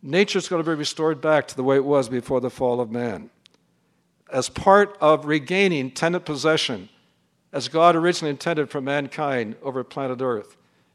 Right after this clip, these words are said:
here in, in the world. Now, the third thing we have to see about Jesus and being the kinsman redeemer is the redemption price,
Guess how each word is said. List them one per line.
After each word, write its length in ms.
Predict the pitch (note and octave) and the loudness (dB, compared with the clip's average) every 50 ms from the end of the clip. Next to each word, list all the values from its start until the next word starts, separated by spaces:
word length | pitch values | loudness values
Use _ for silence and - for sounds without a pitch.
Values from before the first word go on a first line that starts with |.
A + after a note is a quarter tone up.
| _ _ - | _ _ -10
here 240 | - C3+ C3 B2 C3 C3+ - | -6 -4 -2 -2 -4 -4 -6
in, 220 | - A#2+ A#2+ C3+ - - | -8 -8 -8 -8 -8 -8
in 120 | A#2+ A#2 | -6 -6
the 100 | A#2+ B2 | -6 -6
world. 460 | B2+ C3+ C3 B2+ A#2+ G#2+ E2+ D#2 _ _ _ _ _ _ _ _ _ _ _ _ _ _ _ _ _ _ _ _ _ - | -6 -4 -4 -2 -2 -4 -6 -10 _ _ _ _ _ _ _ _ _ _ _ _ _ _ _ _ _ _ _ _ _ -8
Now, 380 | D#3+ E3 E3+ E3 C#3 G#2 F#2 - - _ _ _ _ _ _ _ _ _ _ _ _ _ _ _ _ - | -2 2 2 2 2 2 -2 -6 -16 _ _ _ _ _ _ _ _ _ _ _ _ _ _ _ _ -8
the 140 | C#3+ D#3 | -8 -8
third 340 | - - - A#3 A#3 A#3+ F#3 | -6 0 2 2 2 2 -2
thing 240 | - - F3 D3+ C#3+ | -4 -6 -6 -4 -2
we 100 | C#3+ C3+ | 0 -2
have 120 | C3+ C#3 | -2 -2
to 100 | - D3 | -4 -8
see 480 | - - - C3+ A#2+ A#2+ B2+ C3+ C3 C3+ _ _ _ _ _ _ _ _ _ _ _ _ - | -8 -8 -6 -6 -6 -6 -6 -8 -10 -12 _ _ _ _ _ _ _ _ _ _ _ _ -12
about 560 | C3+ A#2+ A#2 C3+ C#3+ D3 D3+ D3 - - - - _ _ _ _ _ _ _ _ _ _ _ _ _ _ _ _ _ _ - | -10 -2 2 4 6 6 4 4 0 -8 -20 -20 _ _ _ _ _ _ _ _ _ _ _ _ _ _ _ _ _ _ -10
Jesus 680 | - D3+ D#3+ E3 D#3+ - E3+ D#3+ D#3 D3 - - - - _ _ _ _ _ - | -4 -2 -2 -2 0 0 0 -2 -2 -2 -4 -8 -8 -12 _ _ _ _ _ -2
and 240 | C#3 C3 C3+ B2+ | -2 -2 -2 -2
being 260 | A#2+ D3 D#3 E3 D#3 D3+ | -4 -4 -2 -2 -2 -4
the 100 | C#3+ B2 | -4 -6
kinsman 440 | - - E3 D3+ A#2 C3+ C3 C3 | -6 -6 -6 -6 -4 -4 -4 -4
redeemer 560 | C3 C3 A#2+ A#2+ D3 D3+ C#3 B2 A2+ A2 A#2 - - | -4 -6 -6 -6 -4 -4 -2 -2 -2 -4 -4 -6 -8
is 160 | C3+ C3+ B2+ | -8 -8 -6
the 80 | A#2+ C#3 | -6 -4
redemption 560 | C#3+ C#3+ C3+ D3 D#3+ E3 D3+ - - B2 G#2+ | -4 -4 -4 -4 -4 -4 -4 -6 -8 -8 -10
price, 600 | G2+ - - A#2 G2+ F2+ E2 - - - - - | -10 -8 -8 -6 -6 -6 -8 -8 -10 -10 -10 -12